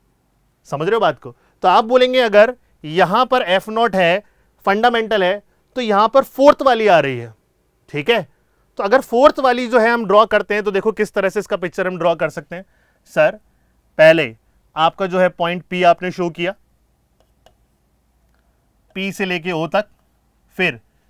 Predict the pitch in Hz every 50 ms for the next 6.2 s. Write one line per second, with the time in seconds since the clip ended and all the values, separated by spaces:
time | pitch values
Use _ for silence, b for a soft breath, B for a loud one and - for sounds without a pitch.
0 | _ _ _ _ _ - 160 160 165 160 151 147 151 160 156 - 165 160 160 160
1 | 156 160 160 156 156 151 156 156 147 147 - 160 156 151 147 151 151 147 165 208
2 | _ _ _ _ _ _ _ _ _ _ _ _ _ _ _ _ _ _ _ _
3 | _ _ _ _ _ _ _ _ - 160 175 196 214 - - 269 262 - 208 202
4 | 214 226 208 208 208 208 202 185 - 214 185 170 151 156 147 139 123 120 120 117
5 | 123 123 117 113 117 - - 143 _ _ _ _ _ _ _ _ _ _ _ -
6 | 180 185 - 226